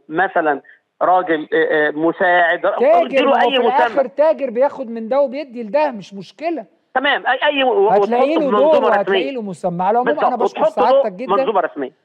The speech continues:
Speaker 2: بشكرك جدًا أستاذ عبد العزيز السيد، رئيس شعبة الثروة الداجنة باتحاد الغرف التجارية. آه، يعني إحنا بحت أصواتنا في موضوع العلف وموضوع أسعار الفراخ، وأتاري البورصة مش شغالة من تلتاشر سنة.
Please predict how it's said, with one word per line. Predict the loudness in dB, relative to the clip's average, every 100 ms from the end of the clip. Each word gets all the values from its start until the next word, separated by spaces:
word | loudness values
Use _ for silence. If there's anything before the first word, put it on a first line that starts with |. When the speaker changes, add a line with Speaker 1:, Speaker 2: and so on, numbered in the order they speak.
| _
Speaker 2:
بشكرك | -4 -4 -4 -2 -2
جدًا | -4 -8 -10
أستاذ | -10 -6
عبد | -4
العزيز | -4 -6 -10
السيد، | -6 -4 -4
رئيس | -6 -10 -4
شعبة | -4 -4
الثروة | -10 -6 -4 -4
الداجنة | -6 -6 -6 -8 -12 _ _ _ -4
باتحاد | -4 -2 0 0 2
الغرف | 0 2 0 -2
التجارية. | -10 -4 -2 0 0 -4 -10 _ _ _ _ -4
آه، | 0 0 -2 -4
يعني | -4 -2 -6 -8 -10
إحنا | -8 -8 -6 -6
بحت | -4 -4 -6 -8 -8 -6
أصواتنا | -8 -8 -2 -2 -2 -6 -8
في | -6
موضوع | -4 -2 0 0
العلف | 0 -4 -4 -6 -10 _
وموضوع | -10 -4 -4 -2 -4 -4 -6
أسعار | -8 -4 -2 -2
الفراخ، | -6 -6 0 0 -2 -8 -20 _ _ _ _
وأتاري | -2 0 0 0 0 0
البورصة | -2 0 0 -2 -6
مش | -6
شغالة | -8 -10 -6 -2 0 0
من | -4 -6
تلتاشر | -2 -2 -4 _ -2 -2 -4 -12
سنة. | -8 -8 -8